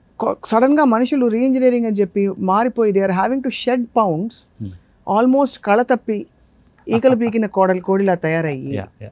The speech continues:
Speaker 1: అంటే ఏదో విచిత్రంగా అయిపోయిందండి జీవితం
Speaker 2: యా,
Speaker 1: అసలు.
Speaker 2: యా, యా, యా.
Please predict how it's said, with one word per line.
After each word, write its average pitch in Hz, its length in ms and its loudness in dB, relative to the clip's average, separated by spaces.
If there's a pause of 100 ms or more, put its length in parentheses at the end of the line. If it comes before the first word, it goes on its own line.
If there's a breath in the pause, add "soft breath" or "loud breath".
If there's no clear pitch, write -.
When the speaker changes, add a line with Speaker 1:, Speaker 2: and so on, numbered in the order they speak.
(140)
Speaker 1:
అంటే 185 600 -4
ఏదో 240 200 0
విచిత్రంగా 285 720 -4
అయిపోయిందండి 220 480 -2
జీవితం 156 440 -8
Speaker 2:
యా, 104 100 -8
Speaker 1:
అసలు. 98 160 -10
Speaker 2:
యా, 95 180 -8
యా, 85 60 -16
యా. 73 100 -16